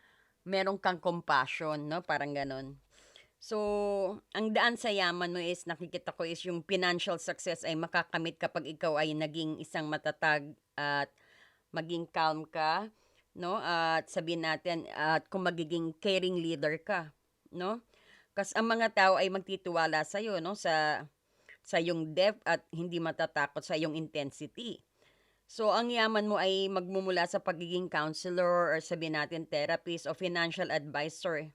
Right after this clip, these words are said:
na may deep emotional understanding. No? Yan yung Scorpio domain, no? Na sinasabi. So, kung makikita mo, ang pangkalahatang payo sa'yo dito o ang resulta mo ay ang The Sun. No? Actually, sh-, ah,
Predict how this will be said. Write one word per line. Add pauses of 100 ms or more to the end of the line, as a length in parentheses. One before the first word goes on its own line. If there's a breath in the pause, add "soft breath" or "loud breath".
(160)
na
may
deep
emotional
understanding. (560 soft breath)
No? (160)
Yan
yung
Scorpio
domain,
no? (480)
Na
sinasabi. (640 soft breath)
So,
kung
makikita
mo,
ang
pangkalahatang
payo
sa'yo
dito
o
ang
resulta
mo
ay
ang
The
Sun. (800 loud breath)
No? (1400)
Actually,
sh-,
ah,